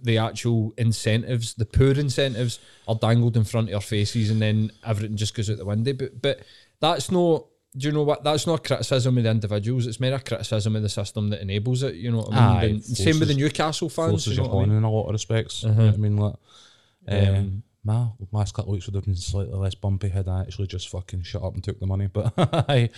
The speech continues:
Speaker 1: Went and stayed with your mum. <laughs>
Speaker 2: Aye, you know, but aye, that's, that's not how that one panned out,
Speaker 1: That's
Speaker 2: so.
Speaker 1: not gonna work. We're currently,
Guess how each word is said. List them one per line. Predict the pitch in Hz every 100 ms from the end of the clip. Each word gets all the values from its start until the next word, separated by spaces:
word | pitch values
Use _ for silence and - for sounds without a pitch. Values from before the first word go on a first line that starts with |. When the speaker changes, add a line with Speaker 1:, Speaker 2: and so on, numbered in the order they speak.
| -
Speaker 1:
Went | 120
and | 131
stayed | - 139 131
with | 131
your | 117
mum. | 117 135 127
<laughs> |
Speaker 2:
Aye, | 165 151 139 127 120
you | 120
know, | 120 117
but | 110 110
aye, | 104 101 98
that's, | 95 101 - - -
that's | 104 101 -
not | 98
how | 95
that | 92 90
one | 95 92
panned | 98 95
out, | 98
Speaker 1:
That's | 101
Speaker 2:
so. | 104
Speaker 1:
not | 101
gonna | 95 95
work. | 104 120 - - -
We're |
currently, | 117 123 127 120 123